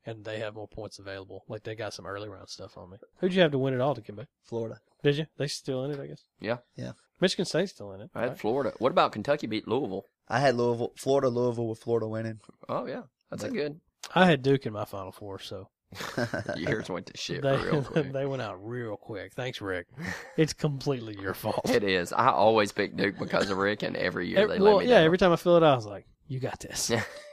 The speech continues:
Speaker 3: You guys.
Speaker 1: You'll care about it. I wish I, I wish I had passion for college basketball, but I do not.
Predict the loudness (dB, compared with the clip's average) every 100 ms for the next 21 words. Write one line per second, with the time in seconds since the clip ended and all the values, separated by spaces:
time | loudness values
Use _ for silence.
0 | -6 -4 -2 0 2 0 -2 -2 0 0
1 | 0 -4 -10 -10 -14 _ 0 4 4 2
2 | 0 -2 -4 0 0 0 0 -2 -4 -8
3 | -8 -10 -14 -14 -16 _ _ -10 -10 -10
4 | -14 -14 -18 -18 -18 -20 -20 -18 -20